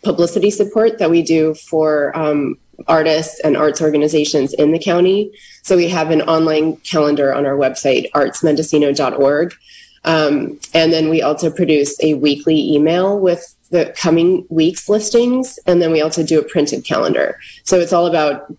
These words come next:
um, amplifying what's happening in the county. Um, we also do a brochure that lists all of the, um, galleries and annual art events and music venues in the county. Um, and we're about to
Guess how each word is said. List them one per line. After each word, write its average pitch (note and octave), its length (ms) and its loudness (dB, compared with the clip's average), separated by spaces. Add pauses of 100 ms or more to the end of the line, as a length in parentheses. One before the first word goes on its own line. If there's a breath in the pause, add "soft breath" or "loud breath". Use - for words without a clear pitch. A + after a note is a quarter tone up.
(140)
um, D3+ 320 0
amplifying F3+ 600 0
what's C#3 280 -2
happening F2 420 0
in E2 80 0
the F#2 60 0
county. - 480 -2 (840 loud breath)
Um, E3 280 0
we F#3+ 100 2
also F3 220 0
do E3 200 2
a D3+ 40 0
brochure F3+ 760 0
that D#3+ 160 0
lists E3+ 180 -2
all E3 180 0
of D3+ 160 -2
the, D3 400 0
um, C#3+ 460 -2
galleries D3+ 800 0
and C3+ 340 -2 (140)
annual D3 320 0
art F#3 180 2
events F3+ 400 0
and D3+ 120 0
music E3+ 360 0
venues D#3+ 540 0
in D#3+ 160 0
the D#3 200 -2
county. D#3 460 0 (460 loud breath)
Um, D#3 320 0
and D#3+ 100 0
we're D#3+ 120 0
about C#3+ 220 0
to D#3 240 -4